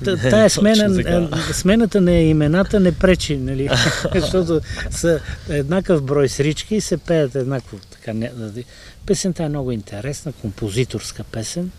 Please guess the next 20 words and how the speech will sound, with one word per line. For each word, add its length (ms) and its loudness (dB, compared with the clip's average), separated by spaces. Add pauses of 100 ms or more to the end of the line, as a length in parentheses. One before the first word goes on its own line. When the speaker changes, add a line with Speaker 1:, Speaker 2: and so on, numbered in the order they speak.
(800)
Speaker 1:
И, 500 0
а, 420 0
Иван, 600 -2
а, 260 -6
който 360 -2
участва 400 -4
на 100 -4
Пири 240 -4
Фолк 280 -6
преди 500 -4
две 420 -8 (600)
или 200 -2
три 180 -6
години 360 -8
беше. 120 -6
Speaker 2:
Две, 240 -4
две. 200 -10
Speaker 1:
Преди 280 -8
две 240 -4
години, 440 -4